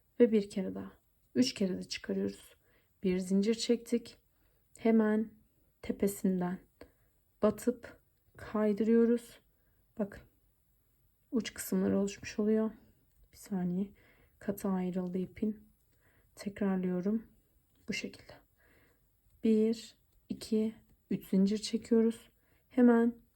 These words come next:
ilk gelen sıradaki sık iğne kaydırma tekniğiyle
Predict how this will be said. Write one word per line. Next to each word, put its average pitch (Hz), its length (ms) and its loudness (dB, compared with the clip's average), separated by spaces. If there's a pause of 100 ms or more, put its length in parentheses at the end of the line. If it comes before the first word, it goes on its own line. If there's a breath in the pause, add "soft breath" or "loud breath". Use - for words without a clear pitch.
(560)
ilk - 240 -6
gelen 196 360 4
sıradaki 208 800 -2 (380)
sık - 380 -6
iğne 196 280 2 (960)
kaydırma 196 560 0
tekniğiyle 220 800 2